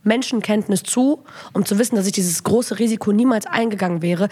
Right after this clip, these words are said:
wenn ich nicht irgendwo den Vibe bekommen hätte, dass ich's müsste. Ich geb denen nicht die Schuld. Am Ende des Tages, das ist meine Verantwortung. Ich muss die Verantwortung dafür auch tragen und ich hab sie auch in dem Moment getragen.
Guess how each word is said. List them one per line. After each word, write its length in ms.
wenn 100
ich 100
nicht 280
irgendwo 480
den 160
Vibe 180
bekommen 240
hätte, 160
dass 180
ich's 140
müsste. 460
Ich 260
geb 180
denen 160
nicht 160
die 80
Schuld. 300
Am 120
Ende 140
des 140
Tages, 320
das 200
ist 100
meine 180
Verantwortung. 600
Ich 160
muss 160
die 100
Verantwortung 320
dafür 220
auch 40
tragen 200
und 60
ich 100
hab 100
sie 160
auch 100
in 80
dem 80
Moment 200
getragen. 420